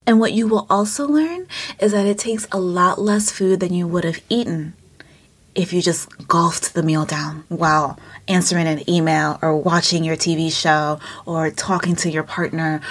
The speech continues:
or whatever other thing you might be doing instead of just enjoying your meal. Principle number six, feel your fullness. Listen for the body signals that tell you that you are no longer hungry. Observe the signs that show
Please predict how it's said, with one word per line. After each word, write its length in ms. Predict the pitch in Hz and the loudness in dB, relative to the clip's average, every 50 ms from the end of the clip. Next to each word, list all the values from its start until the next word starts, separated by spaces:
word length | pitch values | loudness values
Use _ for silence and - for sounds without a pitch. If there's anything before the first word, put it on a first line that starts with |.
| - - - - | -14 -10 -2 2
or 140 | 170 170 | 4 4
whatever 340 | 170 170 165 160 160 156 160 | 6 6 6 4 4 4 2
other 200 | - 156 156 160 | 0 0 0 -2
thing 200 | 151 156 156 151 | -2 -2 -2 -2
you 80 | 160 151 | -2 -2
might 180 | 151 147 147 | -2 -4 -4
be 80 | - 156 | -6 -6
doing 320 | - 160 151 143 147 156 | -6 -6 -8 -8 -8 -6
instead 420 | - 185 208 214 - - 381 370 339 | -2 -2 -2 -2 0 0 0 2 2
of 160 | 302 285 269 | 2 0 0
just 240 | - 285 294 - - | -2 -4 -4 -2 0
enjoying 380 | 294 277 247 254 254 247 247 | 0 0 0 0 0 0 2
your 140 | 233 240 240 | 2 2 4
meal. 340 | 240 254 247 196 143 110 - _ _ _ _ _ _ _ _ _ _ _ - - | 4 4 2 2 -2 -4 -12 _ _ _ _ _ _ _ _ _ _ _ -12 -4
Principle 380 | - 214 214 214 220 240 226 | 0 0 2 2 2 0 2
number 240 | 208 190 185 165 180 | 2 2 2 0 -4
six, 480 | 175 - - 349 403 392 - - - - - - _ | -4 0 2 0 2 0 -2 -8 -8 -10 -18 -20 _
feel 280 | - - - 294 285 294 | -10 -2 2 4 4 6
your 140 | 277 262 | 4 2
fullness. 640 | 214 214 - 190 175 160 151 - - - - - - - _ _ _ _ _ _ _ - | -2 -2 -2 -2 -2 -2 -4 -10 -10 -10 -8 -8 -10 -12 _ _ _ _ _ _ _ -4
Listen 400 | - 220 226 240 277 - 381 381 | -2 2 2 2 2 2 -2 -2
for 160 | 370 - 370 359 | 0 0 2 2
the 100 | 339 285 | 2 2
body 320 | 220 208 175 175 180 185 | 2 2 0 2 2 0
signals 680 | 208 208 - 220 220 220 233 233 233 240 240 - - - - - _ - | 0 0 -2 -2 0 0 -2 -2 -2 -2 -4 -6 -10 -14 -18 -20 _ -4
that 180 | - 180 - - | -4 -4 -4 -4
tell 340 | - - - 208 196 202 208 | -4 -2 0 2 4 4 4
you 280 | 214 214 254 262 262 269 | 4 2 0 -2 0 -2
that 180 | - - - | -4 -4 -2
you 140 | 190 196 190 | -2 0 0
are 80 | 196 190 | 0 0
no 280 | 185 175 175 175 180 | 0 0 0 -2 -2
longer 400 | 180 175 170 170 170 165 - 160 | -2 -2 -4 -4 -4 -4 -6 -6
hungry. 720 | 160 - - 160 160 160 160 160 - - 120 - - - _ - - - _ _ _ _ _ _ - - - - - - - - - | -8 -8 -8 -8 -8 -8 -8 -8 -10 -12 -14 -14 -16 -18 _ -20 -20 -20 _ _ _ _ _ _ -20 -16 -12 -10 -8 -8 -8 -2 2
Observe 720 | 220 214 208 202 202 214 226 220 220 233 247 254 254 269 | 4 4 4 4 2 2 2 0 0 0 -2 -4 -4 -4
the 100 | 269 247 | -6 -6
signs 460 | 247 - - 214 185 185 185 190 180 | -4 -2 0 0 0 2 0 0 0
that 120 | 190 180 - | -2 -2 -2
show 560 | - - - - 190 180 180 175 175 170 | -2 -2 -2 -2 0 0 0 0 0 -2